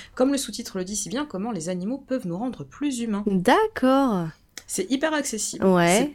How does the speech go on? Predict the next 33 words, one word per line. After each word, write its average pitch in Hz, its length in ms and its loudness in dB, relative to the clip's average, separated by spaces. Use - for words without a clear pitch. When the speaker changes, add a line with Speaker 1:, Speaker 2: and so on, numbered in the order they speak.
Speaker 1:
plein 302 320 0
de, 233 560 2
plein 262 140 -2
de, 214 180 -2
de, 180 320 -6
de 170 100 -8
petites 190 300 -6
anecdotes, 196 560 -2
euh, 175 100 -4
croustillantes. 190 640 -6
Speaker 2:
Ouais. 180 320 6
Speaker 1:
Euh, 214 100 4
je 180 60 -8
l'ai, 175 300 0
j'en 190 180 0
ai 196 80 2
lu 214 100 2
quelques 208 280 0
parties 208 600 -2
et 175 120 2
j'en 175 180 -4
ai, 165 240 0
euh, 160 300 2
j'en 175 180 -6
ai 165 120 0
ret-, 175 340 -2
retenu 185 300 -2
quelques-unes 202 420 -4
juste - 160 -10
comme 180 100 -6
ça 202 140 -6
en 190 60 -6
feuilletant. 185 380 -6